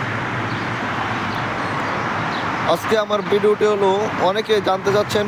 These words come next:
কুয়েত আসতে কত টাকা লাগে। তো খুবই গুরুত্বপূর্ণ একটি বিষয় নিয়ে আজকে আলোচনা করব, কুয়েত আসতে কত টাকা লাগে।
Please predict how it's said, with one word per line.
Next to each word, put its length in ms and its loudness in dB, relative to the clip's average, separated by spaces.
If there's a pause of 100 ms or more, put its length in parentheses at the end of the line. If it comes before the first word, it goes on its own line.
কুয়েত 320 4
আসতে 200 0 (140)
কত 120 2 (120)
টাকা 260 0
লাগে। 220 0 (1500)
তো 60 4 (180)
খুবই 220 4 (100)
গুরুত্বপূর্ণ 540 2
একটি 140 0 (100)
বিষয় 240 0
নিয়ে 160 2
আজকে 200 -2
আলোচনা 400 2
করব, 180 4 (1200)
কুয়েত 300 2
আসতে 180 0 (120)
কত 120 2 (120)
টাকা 240 0
লাগে। 220 2